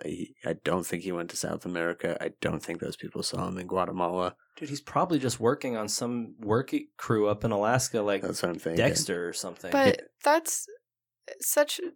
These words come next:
Speaker 3: small towns in Alaska where, like, everybody knows everybody. Someone's bound to recognize you eventually.
Speaker 1: I don't think,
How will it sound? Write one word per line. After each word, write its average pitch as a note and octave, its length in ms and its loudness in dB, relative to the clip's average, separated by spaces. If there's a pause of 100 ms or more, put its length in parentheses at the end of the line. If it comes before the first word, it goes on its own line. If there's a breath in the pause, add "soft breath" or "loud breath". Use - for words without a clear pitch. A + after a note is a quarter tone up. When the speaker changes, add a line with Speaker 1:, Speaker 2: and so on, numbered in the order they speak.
(140)
Speaker 3:
small B3+ 460 2
towns C4+ 460 -2
in C#4 60 -2
Alaska C4 540 0
where, B3+ 160 0
like, B3 200 -4
everybody A#3+ 560 -2
knows A#3 220 -6
everybody. B3+ 520 -2
Someone's C4 320 -6
bound A#3+ 320 -2
to A#3 40 -2
recognize A3+ 560 -6
you B3 140 0
eventually. A#3 640 -4 (200 soft breath)
Speaker 1:
I B2 80 2
don't A#2 280 -4
think, A2 260 0